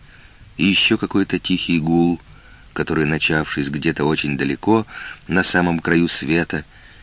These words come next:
теперь понемногу вырастал и подкатывался все ближе. «Кто-то едет», — сказал Мордик. «Далеко в городе».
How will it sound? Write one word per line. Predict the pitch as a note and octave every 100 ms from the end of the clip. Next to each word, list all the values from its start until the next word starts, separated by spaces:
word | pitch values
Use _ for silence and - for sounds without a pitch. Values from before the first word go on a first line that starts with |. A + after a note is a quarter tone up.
| -
теперь | - D#2 F2+
понемногу | D#2+ D2+ D#2 D#2 D2
вырастал | C#2 C#2 - - E2+ G#2 G2+ - - - -
и | -
подкатывался | - E2 - D#2+ D#2+ D2+ D2+ C#2+ -
все | B1+ - C#2
ближе. | A#1+ A#1+ A#1+ - - - - - - - - - - - - - - -
«Кто-то | - E2 D#2
едет», — | E2 F#2+ F#2 - - - - - - -
сказал | - D2 C#2+
Мордик. | C2+ C2 D2 - - - - - - - - - -
«Далеко | G2+ A2+ - G#2
в |
городе». | D#2 G#2 E2+ C#2 -